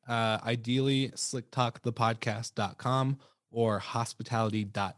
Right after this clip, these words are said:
F M. Uh, those are the best places, or LinkedIn. I'm very, uh, much a user of LinkedIn. So Will with one L, Slickers on LinkedIn.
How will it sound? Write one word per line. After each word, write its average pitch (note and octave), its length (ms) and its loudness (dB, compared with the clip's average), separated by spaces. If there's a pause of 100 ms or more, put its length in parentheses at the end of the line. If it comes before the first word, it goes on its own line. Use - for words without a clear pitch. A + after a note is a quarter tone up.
(120)
F G#2 220 -8
M. F2+ 300 -8 (380)
Uh, F#2+ 120 -2
those G#2 260 0
are G#2 140 0
the G2 140 -2
best A2+ 400 -4
places, G#2+ 520 -2
or C3+ 160 4
LinkedIn. C#3 540 4
I'm A2 160 -2
very, A2 420 0 (280)
uh, G2+ 240 -4
much G#2 320 -4
a G#2 340 -4 (400)
user A2 300 2
of A2 100 -2
LinkedIn. B2 460 0
So G2+ 200 -2
Will A2 400 0
with G#2 180 -8
one G#2+ 180 0
L, E3 460 -4
Slickers - 680 -4 (140)
on G2+ 300 -8 (100)
LinkedIn. G2+ 440 -14